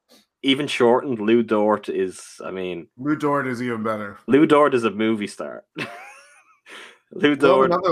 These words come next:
Speaker 2: Lou coming up, and it's, that's, I just like the name Lou. <laughs> That's, I
Speaker 1: I,
Speaker 2: think that's
Speaker 1: I
Speaker 2: what
Speaker 1: like
Speaker 2: it
Speaker 1: it more L U though. There's something even, you know,
Speaker 2: Yeah.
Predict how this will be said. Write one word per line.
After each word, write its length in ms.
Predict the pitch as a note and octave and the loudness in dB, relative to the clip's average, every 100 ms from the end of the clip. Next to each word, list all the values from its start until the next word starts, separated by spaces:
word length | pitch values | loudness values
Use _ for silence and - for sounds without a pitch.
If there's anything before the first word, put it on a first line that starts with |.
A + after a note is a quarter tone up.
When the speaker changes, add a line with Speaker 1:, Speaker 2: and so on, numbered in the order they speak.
| C#3+ | -2
Speaker 2:
Lou 240 | C#3+ C3+ | -4 -4
coming 260 | C#3+ C3 B2+ | -6 -6 -4
up, 140 | B2+ | -4
and 160 | C3 B2 | -6 -6
it's, 260 | G#2+ - - - A#2+ | -10 -14 -20 -14 -10
that's, 300 | B2 - _ - - - | -10 -12 _ -20 -10 -2
I 100 | A3 | 0
just 180 | G#4 D4+ | 2 0
like 140 | A#3 | 0
the 100 | F#3 | 2
name 240 | D#3+ C#3+ | 4 2
Lou. 240 | A2 A2 - _ _ - - _ - | 0 -4 -10 _ _ -20 -20 _ -2
<laughs> 520 | A4 - - D#4+ - C#4 | -2 -2 -14 -12 -10 -12
That's, 240 | - - | -14 -4
I 80 | E3+ | 0
Speaker 1:
I, 100 | - | 2
Speaker 2:
think 120 | C#3+ | 2
that's 100 | - | 2
Speaker 1:
I 60 | C3 | 2
Speaker 2:
what 100 | C#3 | 4
Speaker 1:
like 160 | G3+ | 2
Speaker 2:
it 60 | - | 2
Speaker 1:
it 60 | D3 | 4
more 260 | D#3+ D3 | 4 6
L 160 | B2+ A2 | 4 2
U 200 | A2+ B2+ | 2 2
though. 180 | F2+ E2 | 0 -8
There's 220 | G2 G2 | -8 -6
something 300 | A2+ A2+ G#2+ | -6 -6 -6
even, 340 | G#2+ G#2+ F#2 F2 | -4 -6 -8 -8
you 140 | F#2 | -6
know, 80 | C3 | 0
Speaker 2:
Yeah. 260 | B2+ A2 | 0 0